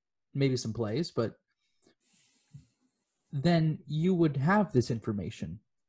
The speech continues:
So Michael Fassbender and Ashton Kutcher, they both had, had the tie to Wolf Blitzer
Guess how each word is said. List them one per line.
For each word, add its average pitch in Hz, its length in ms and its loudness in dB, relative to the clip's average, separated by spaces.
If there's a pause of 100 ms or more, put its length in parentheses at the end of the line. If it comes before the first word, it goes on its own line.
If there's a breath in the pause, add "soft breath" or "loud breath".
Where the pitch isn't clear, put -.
(800)
So 131 720 4 (760)
Michael 156 400 0
Fassbender 120 800 2 (880)
and 139 120 0
Ashton 147 260 0
Kutcher, 120 480 0 (480)
they 180 220 2
both 185 580 4 (220)
had, 160 280 4 (380)
had 156 380 4 (320 soft breath)
the 135 80 6
tie 117 640 0 (600 soft breath)
to 156 540 8 (140)
Wolf 131 320 0
Blitzer 120 460 -4